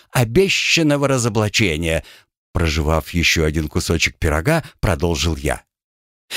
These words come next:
"Вадим Евгеньевич, вы кому поручили выяснение личности папы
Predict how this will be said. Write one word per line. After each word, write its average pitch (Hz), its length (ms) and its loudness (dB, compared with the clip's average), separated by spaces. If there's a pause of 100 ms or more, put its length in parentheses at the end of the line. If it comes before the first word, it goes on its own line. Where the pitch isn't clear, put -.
(160)
"Вадим 165 360 2
Евгеньевич, 101 720 0 (320)
вы 185 240 4
кому 185 460 2
поручили 156 560 0
выяснение 151 680 2
личности 151 640 0
папы 170 520 0